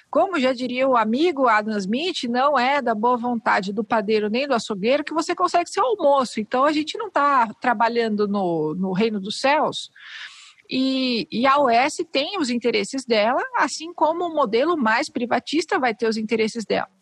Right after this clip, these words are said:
Ou a O S cumpre os interesses dela quarteirizando a corpe-, a cooperativa de médicos, hum? Ou o sistema privado vai ter os seus interesses suprimidos,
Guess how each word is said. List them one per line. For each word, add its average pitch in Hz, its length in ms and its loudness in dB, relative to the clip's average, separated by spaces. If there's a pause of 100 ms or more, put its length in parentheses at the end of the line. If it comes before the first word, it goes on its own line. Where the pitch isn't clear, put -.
(420)
Ou 320 160 4
a 311 220 4
O 240 80 2
S 214 340 2
cumpre 294 360 -4
os 247 100 2
interesses 226 580 -2
dela 202 300 2
quarteirizando 240 880 -2
a 247 40 0
corpe-, 220 380 -4
a 202 240 0
cooperativa 214 640 -2
de 202 100 0
médicos, 220 680 -2 (380)
hum? 226 200 0 (680)
Ou 302 420 2
o 254 100 2
sistema 262 440 0
privado 233 920 2
vai 214 440 0
ter 226 160 -2
os 226 120 -2
seus 214 200 -4
interesses 214 840 -2
suprimidos, 226 1080 -4